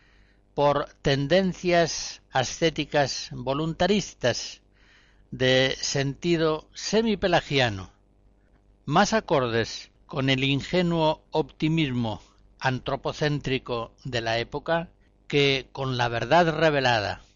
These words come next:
y enseñada por la Iglesia en su tradición constante. En el cristianismo va ocupando una importancia primaria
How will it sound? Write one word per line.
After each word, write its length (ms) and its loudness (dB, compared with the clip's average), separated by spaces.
y 140 -2
enseñada 640 0
por 140 -4
la 80 2
Iglesia 460 -2
en 100 -6
su 180 -10
tradición 640 -6
constante. 800 -6
En 140 -2
el 160 -2
cristianismo 840 0
va 360 2
ocupando 680 2
una 140 2
importancia 800 0
primaria 640 0